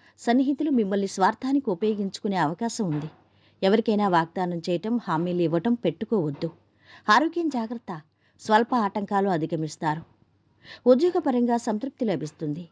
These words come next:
తోటివారుని తగిన ప్రోత్సాహం ఉంటుంది. మీరు కొత్త వ్యక్తులను కలవబోతున్నారు. తద్వారా కొత్త స్నేహాలకు ఇది దారితీస్తుంది. ఆర్థిక విషయానికొస్తే మంచి ఫలితాలున్నాయి.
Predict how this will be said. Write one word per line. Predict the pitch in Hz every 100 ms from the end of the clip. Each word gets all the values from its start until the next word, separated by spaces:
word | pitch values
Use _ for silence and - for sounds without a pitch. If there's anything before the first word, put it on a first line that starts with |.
| _ _ _ _
తోటివారుని | 226 226 233 202 196 220 269
తగిన | 220 190 240
ప్రోత్సాహం | 240 196 190 214 190 254
ఉంటుంది. | 196 147 143 151 165 _ _ _ _ - -
మీరు | 269 285
కొత్త | 254 349
వ్యక్తులను | 339 330 262 233 202
కలవబోతున్నారు. | 190 214 233 170 151 147 147 156 - _ _ -
తద్వారా | 185 185 190 202
కొత్త | 190 - 220
స్నేహాలకు | 202 185 196 262 294 247
ఇది | 160 160
దారితీస్తుంది. | 160 160 160 147 - 139 147 151 _ - - -
ఆర్థిక | 208 302 370 339
విషయానికొస్తే | 233 - 254 233 190 175 233
మంచి | 233 196 196
ఫలితాలున్నాయి. | 240 170 190 262 240 156 151 147